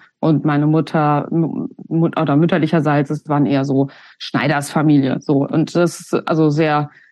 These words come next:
äh, <laughs> ja, sehr geprägt durch Handwerk und, ähm, alles selber machen und, äh, alles auch selbst im Griff haben irgendwie. Und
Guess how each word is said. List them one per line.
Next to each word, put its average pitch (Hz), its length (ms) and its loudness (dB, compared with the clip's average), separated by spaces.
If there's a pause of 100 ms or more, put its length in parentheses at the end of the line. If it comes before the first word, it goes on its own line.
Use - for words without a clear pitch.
(260)
äh, 160 260 2 (180)
<laughs> 202 140 0
ja, 185 140 2 (720)
sehr 202 180 0
geprägt 247 480 0
durch 220 420 0
Handwerk 254 640 0
und, 208 540 2
ähm, 190 560 2 (760)
alles 208 280 2
selber 226 300 2
machen 294 400 4 (240)
und, 214 400 2
äh, 202 320 2
alles 190 280 0
auch 175 120 -2
selbst 180 260 -4
im 175 100 2
Griff 254 280 2
haben 247 300 2
irgendwie. 247 420 4 (1400)
Und 196 420 0